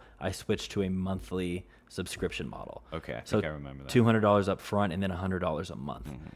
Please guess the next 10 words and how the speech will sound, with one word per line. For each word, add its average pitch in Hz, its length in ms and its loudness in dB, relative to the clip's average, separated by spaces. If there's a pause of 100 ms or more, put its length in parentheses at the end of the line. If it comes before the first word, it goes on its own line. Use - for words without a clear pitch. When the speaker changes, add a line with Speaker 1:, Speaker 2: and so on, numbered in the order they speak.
(640)
Speaker 1:
That, 113 440 10
I 107 80 6
would 104 140 4
say, 110 220 4
would 104 140 4
be 104 80 4
the 98 100 2
launch 95 300 2
of 101 80 2
that, 90 180 -2